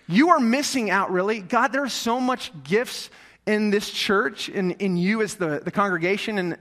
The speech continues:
you know, there's so many gifts in you that you're missing out because you're not using God's gift,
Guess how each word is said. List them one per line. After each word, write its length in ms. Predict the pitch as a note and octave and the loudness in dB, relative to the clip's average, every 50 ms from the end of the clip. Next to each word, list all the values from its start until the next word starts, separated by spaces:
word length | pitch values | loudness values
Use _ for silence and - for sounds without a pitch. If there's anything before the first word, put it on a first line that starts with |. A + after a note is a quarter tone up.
| - - | -10 -8
you 140 | G3+ F#3 F3+ | -4 -2 0
know, 160 | F3+ G3 G#3 - - - | 0 0 -2 -4 -6 -4
there's 140 | - A#3+ - | -2 -2 0
so 100 | - C#4+ | 2 2
many 140 | C#4+ C#4+ A#3+ | 2 0 0
gifts 340 | F3 C#3+ F3 C4 C#4 - - | -2 0 0 0 0 0 -2
in 100 | G#3+ G3 | 0 0
you 160 | F#3 F#3 F3+ - - - - | 0 0 -2 -4 -10 -6 0
that 300 | - A#3 A3+ - - - - | 2 2 2 2 0 -6 -4
you're 240 | F3+ F3 C#4 E4 | 2 2 4 4
missing 380 | D#4+ D4 C#4+ - - B3 G#3+ G#3 | 4 4 2 0 0 0 2 2
out 200 | G3 F#3+ G3+ G#3 | 4 4 2 2
because 220 | G3+ - A#3 G3+ | 0 -2 -2 0
you're 80 | F3 G#3 | 2 2
not 160 | A3 A3 - | 2 2 2
using 240 | A3 A#3+ G#3+ A3 G3 | 0 -2 0 0 0
God's 240 | F3 E3+ E3 E3 - | 2 0 0 0 -2
gift, 260 | - G3 F#3 - | -2 -2 -2 -4